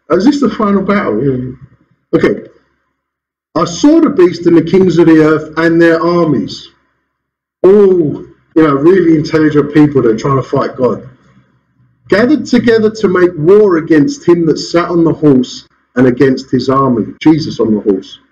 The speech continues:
We did this before. Okay? So, this is the spot. God even said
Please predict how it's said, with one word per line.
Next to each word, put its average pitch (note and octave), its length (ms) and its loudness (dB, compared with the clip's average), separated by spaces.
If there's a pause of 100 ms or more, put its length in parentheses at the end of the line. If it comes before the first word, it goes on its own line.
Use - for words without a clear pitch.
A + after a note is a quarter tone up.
(260)
We A2 100 -8
did B2+ 180 -2
this A#2 120 -2
before. F#2+ 420 -6 (840)
Okay? B2 240 0 (1800)
So, - 440 -6 (680)
this A3 240 0
is A#3 180 -2
the F#3+ 120 -2
spot. - 680 -6 (2000)
God G#3+ 260 0
even F3 320 2
said E3 600 -2